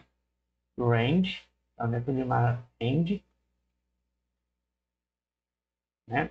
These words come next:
e essa range, então, ele vai ter três partes, né, ele vai ter a parte,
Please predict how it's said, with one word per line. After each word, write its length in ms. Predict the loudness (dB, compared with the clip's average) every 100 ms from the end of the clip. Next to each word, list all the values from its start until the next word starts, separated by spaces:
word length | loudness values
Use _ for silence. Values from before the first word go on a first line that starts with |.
| 0
e 140 | 2
essa 260 | 2 2 0
range, 340 | 2 2 2
então, 220 | 4 2
ele 120 | 4 4
vai 180 | 2
ter 160 | 2 -2
três 360 | 0 0 2 2
partes, 400 | 2 2 0 _
né, 180 | -4 -2 -2
ele 100 | 0
vai 140 | -2
ter 220 | 0 0
a 80 | 0
parte, 480 | 0 -2 -4 -14